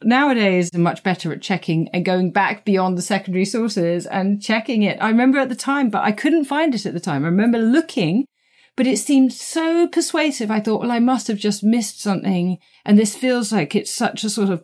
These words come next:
persuasive argument that I bought it." So there's my confession <laughs> that you have to, <laughs> that I haven't found substantiating evidence. And yet it seemed persuasive. So this is what I was saying earlier. You've got to peel back and keep going back to that original sources.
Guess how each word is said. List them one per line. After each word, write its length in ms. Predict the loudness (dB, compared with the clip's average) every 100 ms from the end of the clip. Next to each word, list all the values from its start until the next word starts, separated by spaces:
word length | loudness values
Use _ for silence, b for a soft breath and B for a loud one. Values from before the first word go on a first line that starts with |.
| _
persuasive 560 | -4 -2 0 0 0 -2
argument 760 | 0 0 0 0 0 -2 -4
that 140 | -2 0
I 80 | 0
bought 300 | -2 -2 -4
it." 100 | -2
So 240 | -2 -2 0
there's 220 | 0 2
my 160 | 2 0
confession 640 | -2 -2 -4 -2 -2 -6 B B
<laughs> 160 | -8
that 100 | -4
you 160 | 0 0
have 220 | -2 -2
to, 160 | -2 -2
<laughs> 40 | 0
that 880 | -2 0 -2 -2 -4 -8 -6 -2 -2
I 120 | 0
haven't 320 | 0 0 -2
found 280 | 0 0 -2 -4
substantiating 800 | -6 -2 0 0 0 0 0
evidence. 720 | 0 0 0 0 0 -2 -6 b b b
And 200 | 4 4
yet 240 | 4 0 -2
it 160 | -4
seemed 360 | 0 2 2 0
persuasive. 800 | -4 -2 -2 -2 -4 -6 -6 -6
So 280 | -2 0 0
this 260 | -2 -2
is 60 | -2
what 160 | 0
I 40 | 0
was 140 | 0
saying 240 | 0 0 0
earlier. 380 | 0 0 -2
You've 240 | -2 -2 -2
got 140 | -2
to 80 | -2
peel 360 | 0 0 0 -2
back 400 | -4 -6 -4 -4
and 160 | -2
keep 240 | -2 -2 0
going 300 | 0 0 -2
back 280 | -4 -6 -6
to 100 | -6
that 240 | -4 -4
original 400 | -6 -6 -4 -4
sources. 460 | -4 -4 -6 -8